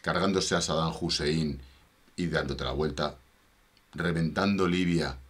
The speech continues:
y empalando a Gaddafi, ya no se hace así.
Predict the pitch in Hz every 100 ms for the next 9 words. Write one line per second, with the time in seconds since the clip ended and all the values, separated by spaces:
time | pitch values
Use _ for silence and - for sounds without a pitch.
0 | _ 95 90 82 80 78 80 71 67 73
1 | 80 87 76 - _ _ _ _ _ 80
2 | 87 73 67 64 - - -